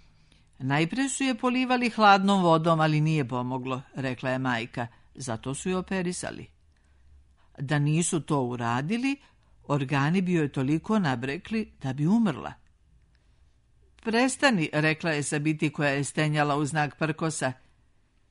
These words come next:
„Nije to ništa, svaka od nas je to radila. Zar nemaš svoj jastučak?”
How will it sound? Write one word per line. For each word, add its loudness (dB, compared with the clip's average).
„Nije 2
to 0
ništa, 2
svaka 0
od -4
nas -4
je -6
to -6
radila. -6
Zar 0
nemaš 2
svoj 2
jastučak?” -6